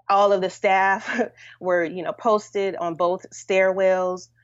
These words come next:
ready for the middle schoolers when they were changing classes. It was beautiful, the days that staff or th-, that, um, representatives from the district were coming to observe. And that's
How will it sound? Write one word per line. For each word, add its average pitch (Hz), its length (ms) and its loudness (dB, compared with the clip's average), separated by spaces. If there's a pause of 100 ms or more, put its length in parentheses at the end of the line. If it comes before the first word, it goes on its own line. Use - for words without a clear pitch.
(120)
ready 185 640 0
for 190 80 -8
the 180 100 -6
middle 190 280 -4
schoolers 190 520 -4
when 175 300 -4 (200)
they 180 200 2
were 175 100 2
changing 185 440 -2
classes. 180 640 -2
It 185 140 -2
was 208 160 -6
beautiful, 180 600 -2 (320)
the 180 160 0
days 190 380 0
that 170 300 -2 (580)
staff 185 560 0 (180)
or 190 160 2
th-, - 220 -10
that, 175 340 -2
um, 156 320 -6 (580)
representatives 185 560 -6
from 180 100 -8
the 170 80 -8
district 175 400 -8
were 170 100 -6
coming 170 320 -6
to 185 120 -6
observe. 165 480 0 (300)
And 175 180 0
that's 208 420 -4